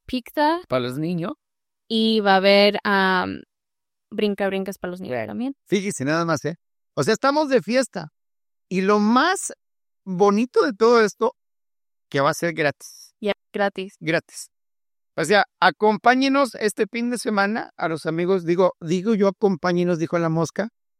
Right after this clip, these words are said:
Speaker 2: porque yo voy a llevar a mis niños
Speaker 1: Ya.
Speaker 2: a que coman mucha pizza.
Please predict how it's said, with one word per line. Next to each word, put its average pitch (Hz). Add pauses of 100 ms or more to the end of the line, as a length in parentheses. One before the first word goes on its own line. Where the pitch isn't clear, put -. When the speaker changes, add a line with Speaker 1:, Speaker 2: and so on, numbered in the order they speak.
(420)
Speaker 2:
porque 139
yo 165
voy 175
a -
llevar 165
a 165
mis 175
niños 156
Speaker 1:
Ya. 196 (380)
Speaker 2:
a 135
que 131
coman 156
mucha 160
pizza. -